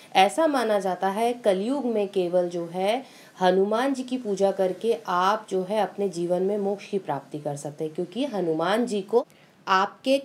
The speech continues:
कष्टों के निवारण का देव माना जाता है। यानी कि भक्त जब सच्चे मन से पूजा करते हैं तो उनके सभी जितने भी कष्ट होते हैं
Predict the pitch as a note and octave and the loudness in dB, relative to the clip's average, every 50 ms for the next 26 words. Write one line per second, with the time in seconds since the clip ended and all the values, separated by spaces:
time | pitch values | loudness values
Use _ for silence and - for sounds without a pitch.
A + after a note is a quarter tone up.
0 | - - G3+ G3 - - - - A#3+ A#3 A#3 A#3 B3 A#3+ B3 B3 A3+ F#3 E3+ E3 | 0 -2 -2 -2 -2 -10 -2 0 2 2 2 2 2 2 2 2 0 -2 -2 -2
1 | E3 E3+ E3 E3 E3+ F#3+ G3+ A3 G#3+ G#3+ G#3 G#3 F3+ D3+ D#3 D#3+ D#3+ D#3 D3+ C#3 | 0 2 2 2 2 0 -2 -2 -2 0 -2 -2 0 -2 -2 -2 -2 -2 -4 -6
2 | C#3 C3+ B2 C3 B2+ C3 B2+ B2+ - D3+ D#3 D#3 D#3+ D#3+ D#3+ E3+ F3+ F3+ F3+ - | -6 -6 -8 -8 -8 -8 -10 -8 -6 -6 -4 -2 -2 -2 -2 -2 -4 -6 -8 -8
3 | A3+ C#4 B3 D#3+ C#3 C#3 F#3 G#3+ G#3+ - - - A#3+ A3 F#3+ A3 A3+ A3 - - | -8 -8 -8 -8 -8 -4 -4 -4 -4 -6 -8 -6 -6 -4 -4 -6 -6 -6 -10 -6
4 | - F3 D#3+ E3 - - - A#3 A#3 G#3+ F3 D#3+ F3 F#3 G#3+ A#3+ A#3+ B3+ C4 B3+ | -6 -6 -6 -6 -8 0 2 2 2 2 -2 -2 0 0 0 0 0 -2 -2 -2
5 | A3 G3+ F3+ F#3+ F#3+ F#3 F#3 E3+ E3 - - F3+ F#3+ A3 A#3 A3+ G3+ F#3+ F#3+ G#3 | 0 0 2 2 2 2 0 -4 -4 -6 -8 -6 -6 -6 -6 -4 -4 -4 -4 -4
6 | G3+ G3 - F#3 E3 D3+ F3 G#3 A#3 A#3 - - F3+ F3+ - G3 G#3+ B3 C4+ C4+ | -6 -4 -4 -6 -4 -4 -4 -4 -4 -6 -6 -8 -12 -8 -6 -4 0 0 0 0
7 | C4+ B3+ B3+ - F#3 F3+ - - F#3+ F#3 F3 F3 F3 - F3 F3 E3+ F#3 G#3+ B3+ | 0 -2 -2 -4 -4 -4 -4 -6 -6 -6 -6 -6 -8 -8 -10 -10 -8 -6 -8 -8
8 | E4 | -8